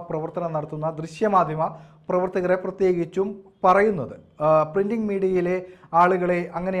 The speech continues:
ആരും കുറ്റപ്പെടുത്തുന്നതായി കണ്ടിട്ടില്ല. ദൃശ്യമാധ്യമങ്ങളുടെ അതിപ്രസരം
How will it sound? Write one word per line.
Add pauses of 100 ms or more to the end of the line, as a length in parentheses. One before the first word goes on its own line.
ആരും
കുറ്റപ്പെടുത്തുന്നതായി
കണ്ടിട്ടില്ല. (100)
ദൃശ്യമാധ്യമങ്ങളുടെ (440)
അതിപ്രസരം